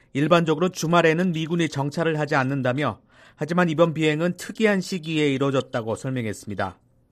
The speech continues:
리벳 조인트는 통신 신호 정보를 전문적으로 수집하고 분석하는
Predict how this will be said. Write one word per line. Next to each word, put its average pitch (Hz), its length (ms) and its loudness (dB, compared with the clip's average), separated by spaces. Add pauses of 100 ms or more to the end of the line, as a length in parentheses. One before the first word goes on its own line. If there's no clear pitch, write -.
(680)
리벳 160 320 4
조인트는 180 560 0
통신 208 480 -2
신호 208 280 -2
정보를 175 380 2
전문적으로 160 640 0
수집하고 156 560 -6
분석하는 143 720 -2